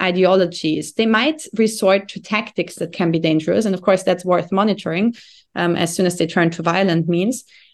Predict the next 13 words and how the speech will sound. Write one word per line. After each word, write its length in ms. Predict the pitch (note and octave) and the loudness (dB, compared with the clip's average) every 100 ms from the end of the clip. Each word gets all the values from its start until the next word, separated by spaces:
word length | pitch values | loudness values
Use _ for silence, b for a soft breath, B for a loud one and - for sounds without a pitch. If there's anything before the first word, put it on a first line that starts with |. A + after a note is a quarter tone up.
| _ | _
But 120 | G#3+ | 0
in 120 | G#3 | 2
terms 260 | A3 A3 A3 | 4 4 4
of 140 | A#3 - | 0 0
their 160 | G3 | 0
ideology, 640 | F#3 F#3 F3+ F3 A#3 B3+ A#3+ | 0 2 2 2 0 -2 -4
it's 160 | G#3+ | -2
much 260 | G#3 G#3 - | -4 -4 -2
more 140 | G3+ | -2
inclusive. 680 | F#3+ G3 - A3 G#3+ E3 E3 | 0 -4 0 0 0 -2 0
They 140 | - | -2
talk 280 | F#3 G#3+ G3+ | 0 0 0
about 340 | F#3+ F3+ F3 | 2 2 2